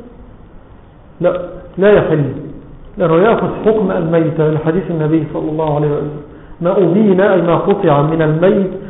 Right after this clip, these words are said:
من الحي فهو ميتة. آه. وحديث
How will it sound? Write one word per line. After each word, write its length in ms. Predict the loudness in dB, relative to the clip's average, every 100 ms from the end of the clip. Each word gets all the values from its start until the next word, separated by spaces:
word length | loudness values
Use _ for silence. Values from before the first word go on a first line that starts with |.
| -6
من 120 | 0
الحي 420 | 2 2 2 2 0 -4 -8 -6 2
فهو 160 | 4
ميتة. 300 | 4 2 -2 -6 -10 -16 -18 -20 -20 -20 -20 -20 -20 -20 -20 -20 -12
آه. 40 | -10 -10 -14 -20 -20 -20 -20 -20 -20 -20 -20 -20 -20 -12
وحديث 340 | -6 -4 -2